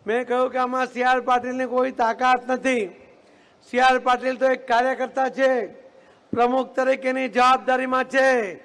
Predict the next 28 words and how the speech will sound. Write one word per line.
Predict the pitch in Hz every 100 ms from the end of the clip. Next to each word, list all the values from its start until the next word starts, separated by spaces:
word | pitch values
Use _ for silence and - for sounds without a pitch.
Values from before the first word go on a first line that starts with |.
| - - _ _ -
પણ | 269 269
કાર્યકર્તાઓને | 269 240 269 269 262 254 262 262 262
કહ્યું | 254 247 269 254
હતું | 254 254 233 170 147 - - - -
કે | 262
આ | 277 277
પડકાર | 269 262 262 269 277 254
સી | 202 247
આર | 262 262
પાટીલને | 247 254 254 269 262
નથી, | 269 262 262 269 240 190 143 117 - - -
આ | 226 269 269
પડકાર | 262 262 262 269 262 247
ભારતીય | 247 262 254 262 254
જનતા | 247 262 254 262
પાર્ટીના | 254 262 254 262 254 254 254 254
કાર્યકર્તાઓનો | 254 247 254 254 247 262 254 254 262
છે | 254 262 262 208 165 - - - - -
અને | 220 254 262
એને | 269 277 254 214
હરાવવું | 254 277 277 262
જોઈએ. | 269 269 254 233 - - - - _ _ 196
જે | 240
એમ | 233 226
પીની | - 247 247 240
સીટ | 240 247 233
જીતી | 233 233 254
ગઈ, | 240 254